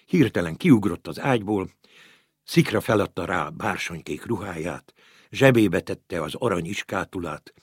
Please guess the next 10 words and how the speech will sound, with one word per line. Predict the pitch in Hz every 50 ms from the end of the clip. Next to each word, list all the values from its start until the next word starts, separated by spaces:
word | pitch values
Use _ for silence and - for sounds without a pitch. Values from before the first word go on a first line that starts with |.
| _ _ _ _ _ _ _ _ _
a | - -
kerten | - - 185 180 165 131 123 107
átkísérte, | 101 - 160 165 131 - - 185 - - 127 120 110 - - 113 98 - _ _ _ _ _ _ _ _ _ _ _
a | _ 165
fekete | - 170 180 170 185 165 - 147 135
felhő | - - 120 120 113 - 113 107
már | 95 101 98 92 -
ott | - 127 120
gomolygott | 104 107 104 107 98 95 90 82 87 -
felettük, | - - 110 104 90 - _ - 90 - - -